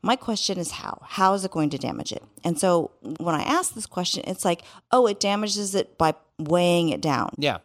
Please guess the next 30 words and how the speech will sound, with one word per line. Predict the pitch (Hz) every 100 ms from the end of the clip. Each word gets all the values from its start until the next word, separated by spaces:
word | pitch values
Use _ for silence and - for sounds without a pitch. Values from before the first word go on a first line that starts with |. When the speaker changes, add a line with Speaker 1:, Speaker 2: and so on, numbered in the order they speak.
| -
Speaker 1:
So | 208
if | 202
it | 202 110
weighs | 214
Speaker 2:
So | 196
it's | 180
Speaker 1:
it | 185
Speaker 2:
a |
Speaker 1:
down, | 180 151 151
Speaker 2:
long-term | 170 160 147
thing | 135 147 135
Speaker 1:
so | 127 120
Speaker 2:
that | 247
Speaker 1:
then | 240
I'm |
Speaker 2:
over | 240
time | 254 240
Speaker 1:
thinking, | 240
"But | 208 208 - -
how's | 196 196 202
that | 196 -
damaging | 185 202 202 - 131 117
though?" | - -
Speaker 2:
Well, | 196
it's | 180
damaging | 226 254 233 196 175
because | 170 170 123
in | 147
their | 165 226
mind, | 214 143 135 131 123